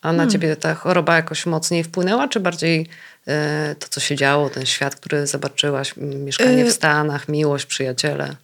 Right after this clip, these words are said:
Speaker 1: rodzina?
Speaker 2: Myślę, że wszystko po trochu. Jasne, że diagnoza jest jak dla mnie super rzeczą, która ci po prostu pomaga, e, wiele zrozumieć i pomaga wiele rzeczy sobie ułożyć.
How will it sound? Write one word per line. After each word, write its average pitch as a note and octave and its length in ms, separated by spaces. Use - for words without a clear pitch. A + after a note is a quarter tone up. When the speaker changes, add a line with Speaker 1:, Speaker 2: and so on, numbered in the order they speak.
Speaker 1:
rodzina? D3 320
Speaker 2:
Myślę, D4+ 260
że D#4 100
wszystko A#3 760
po A#3 140
trochu. A#3 500
Jasne, C4 380
że A#3 100
diagnoza A3+ 420
jest - 520
jak A3+ 280
dla G#3+ 180
mnie G#3+ 220
super G#3+ 420
rzeczą, G#3 360
która G3+ 220
ci G3+ 120
po G#3 120
prostu G#3+ 300
pomaga, G3 760
e, G3+ 380
wiele G3+ 360
zrozumieć G3 560
i G3+ 80
pomaga G3+ 380
wiele G3+ 180
rzeczy G3+ 220
sobie G3+ 300
ułożyć. G#3 800